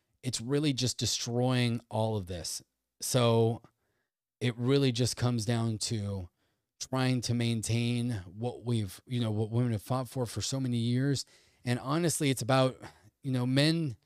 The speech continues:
I mean, just as a man, I can't imagine competing against women and, and feeling pride with, you know, doing that. It wouldn't make me feel good. To me, it's almost, uh, it's just, uh, it's a, it's a weak gesture in my part,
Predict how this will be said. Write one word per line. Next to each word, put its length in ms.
I 60
mean, 260
just 180
as 140
a 40
man, 280
I 80
can't 220
imagine 460
competing 500
against 320
women 280
and, 260
and 280
feeling 340
pride 500
with, 340
you 160
know, 280
doing 380
that. 260
It 200
wouldn't 220
make 200
me 100
feel 320
good. 380
To 100
me, 160
it's 160
almost, 400
uh, 300
it's 300
just, 240
uh, 280
it's 140
a, 160
it's 120
a 40
weak 300
gesture 480
in 120
my 200
part, 380